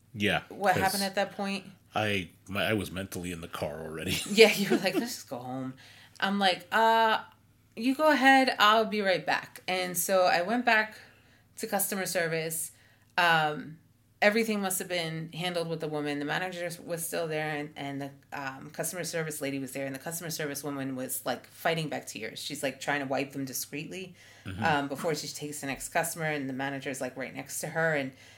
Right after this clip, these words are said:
Speaker 2: the manager's not really consoling her, and I get it. Like, as a manager, maybe you're not, like, that empathetic. A lot of people are still practicing empathy, right, and, and
Speaker 1: Mm-hmm.
Speaker 2: learning empathy, and she's just like, you know, "Move on. It's the holiday season. People are gonna be what it's gonna be." But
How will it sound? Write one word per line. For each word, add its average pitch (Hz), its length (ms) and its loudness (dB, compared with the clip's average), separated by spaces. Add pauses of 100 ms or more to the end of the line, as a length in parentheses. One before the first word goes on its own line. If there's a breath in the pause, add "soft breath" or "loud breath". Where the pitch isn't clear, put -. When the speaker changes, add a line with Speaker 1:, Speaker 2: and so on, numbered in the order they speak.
(120)
Speaker 2:
the 202 80 -2
manager's 285 420 4
not 190 200 2
really 175 180 0
consoling 160 560 -2
her, 180 220 -4
and 160 180 -2
I 185 60 2
get 160 400 4
it. 160 180 0
Like, 160 320 -4
as 156 160 0
a 156 40 -2
manager, 147 440 -2
maybe 127 220 -6
you're 143 160 -4
not, 131 300 -4 (640 soft breath)
like, 131 200 0
that 127 260 0
empathetic. 151 640 -2 (140)
A 156 80 -4
lot 143 160 -4
of 139 60 -14
people 147 220 -8
are 117 40 -8
still 131 240 -4
practicing 160 640 -10
empathy, 170 500 -10
right, 170 340 -4
and, 143 200 -8
and - 120 -6
Speaker 1:
Mm-hmm. 147 80 -6
Speaker 2:
learning 151 260 -4
empathy, 185 440 -8 (340 loud breath)
and 151 120 -4
she's 147 300 -4
just 151 260 -2
like, 139 280 0
you 135 80 -2
know, 123 60 -6
"Move 135 220 -6
on. 143 280 -2
It's 131 200 -6
the - 80 -6
holiday 120 320 -4
season. 139 380 -10
People 139 220 -10
are 123 40 -6
gonna 120 160 -10
be 127 100 -10
what 127 140 -6
it's 113 100 -12
gonna 127 180 -8
be." 143 200 -6
But 135 320 -6